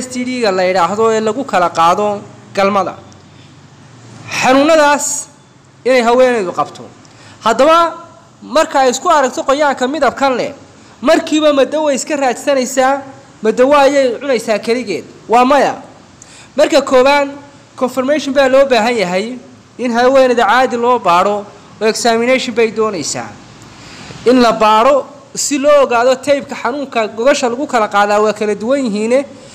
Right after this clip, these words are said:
nooca uu yahay. Marka labaad, waxay haweeneydu u baahan tahay in iyada iyo ninkeedaba la baaro. Sababtoo ah mar hadday xanuunka gogasha lagu kala qaado ay qabto haweeneydu,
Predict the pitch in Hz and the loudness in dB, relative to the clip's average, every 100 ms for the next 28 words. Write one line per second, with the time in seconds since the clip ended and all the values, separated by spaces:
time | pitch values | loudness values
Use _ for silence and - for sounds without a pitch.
0 | - - 247 294 247 220 175 175 185 294 | -20 -2 2 4 4 2 0 -2 -2 -4
1 | - - - _ _ _ - - - - | -8 -20 -20 _ _ _ -20 -20 -20 -20
2 | - - 220 311 294 269 277 302 294 277 | -20 -8 0 2 4 4 4 2 2 0
3 | 269 294 277 262 302 277 233 269 254 226 | 0 0 -2 -4 -4 -2 -2 -2 -6 -4
4 | 247 277 277 - - - _ - 302 302 | -4 -4 -12 -20 -20 -20 _ -2 0 2
5 | 320 294 269 277 277 311 320 277 269 269 | 4 4 4 2 0 0 0 2 2 2
6 | 175 175 175 202 226 - - - - _ | 0 2 2 2 -2 -6 -20 -20 -20 _
7 | _ _ - - 226 302 - 294 294 302 | _ _ -10 -2 2 2 2 2 2 2
8 | 285 269 285 269 254 320 254 226 302 - | 0 0 -2 -2 -4 -4 -6 -4 -4 -2
9 | 262 240 302 247 233 226 220 262 240 226 | -4 -4 -4 -2 0 2 2 4 2 0
10 | 226 285 247 247 262 208 185 254 | -2 0 2 4 4 2 -2 -6